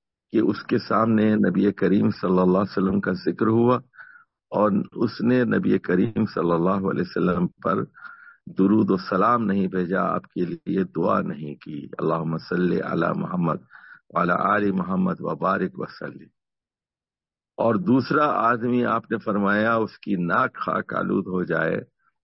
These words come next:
کہ وہ رمضان کے مہینے میں داخل ہوا اور رمضان گزر بھی گیا، لیکن اس نے اپنی مغفرت کا کوئی سامان نہیں کیا۔ تیسرا بدبخت اور بدقسمت آدمی وہ ہے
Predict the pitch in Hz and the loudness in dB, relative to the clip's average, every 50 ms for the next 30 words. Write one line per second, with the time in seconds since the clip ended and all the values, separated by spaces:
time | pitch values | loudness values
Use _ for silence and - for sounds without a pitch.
0 | _ _ _ _ - 95 98 101 104 104 101 92 98 110 110 98 95 95 101 98 | _ _ _ _ 0 2 4 4 6 4 4 4 4 2 2 2 2 2 2 2
1 | 101 104 117 117 127 127 110 - 120 117 107 104 95 90 104 101 104 104 107 107 | 2 2 2 2 0 0 -2 0 0 0 2 0 0 0 0 0 2 2 2 2
2 | 110 104 107 107 95 85 78 82 82 - - 104 98 98 98 101 101 110 113 123 | 2 2 2 0 0 0 0 -2 -4 -4 -2 0 0 2 2 4 4 4 4 2
3 | 123 127 _ _ _ _ - _ _ _ _ _ _ _ - - 87 95 98 87 | 0 -2 _ _ _ _ -20 _ _ _ _ _ _ _ -4 0 2 2 2 2
4 | 92 90 92 92 95 101 101 98 92 85 92 95 101 104 110 113 123 131 117 127 | 2 0 0 2 2 2 2 2 2 2 2 2 2 2 2 2 0 0 2 2
5 | 127 127 123 123 117 - _ _ - - _ _ _ - - 92 95 - 101 98 | 2 2 2 0 -2 -4 _ _ -20 -20 _ _ _ -4 -2 -2 0 0 0 0
6 | 92 - - 104 - - - - 92 95 98 98 101 101 - - 101 98 - - | 0 0 -2 -2 -4 -4 -4 0 0 2 2 2 0 0 -2 -4 -8 -8 -6 -4
7 | - - 92 92 92 90 87 87 - - - - 90 90 92 92 - - - 92 | -2 0 2 2 2 2 2 0 -2 -4 -2 -2 0 0 0 -2 -4 -6 -6 -4
8 | 85 85 - - - - 85 - - - - 80 76 76 76 76 73 76 78 80 | -4 -4 -4 -4 -4 -2 0 0 -2 -2 -4 -4 -2 0 0 0 0 0 0 0
9 | 73 71 69 - - - - - - - - - - - _ _ _ _ _ _ | 0 -2 -4 -4 -6 -10 -10 -10 -10 -10 -8 -8 -10 -12 _ _ _ _ _ _
10 | _ _ _ _ _ _ _ _ _ _ _ - - 135 143 147 143 - 151 131 | _ _ _ _ _ _ _ _ _ _ _ 2 4 6 6 4 4 2 0 2
11 | 135 135 - 127 127 113 113 113 139 139 - - - - - 104 107 101 92 101 | 2 2 2 0 -2 -2 0 0 0 0 0 -2 -8 -6 -2 0 0 0 0 -2
12 | 104 - _ - - 113 - - 113 127 147 135 - - 82 98 101 104 90 - | -4 -4 _ -6 -6 -6 -4 -4 -2 0 0 0 0 0 0 0 0 0 -2 -2
13 | 92 101 98 - - 101 92 92 104 107 101 98 104 101 110 117 120 | -4 -4 -4 -4 -6 -4 -2 0 0 0 0 0 0 -2 -2 -2 -4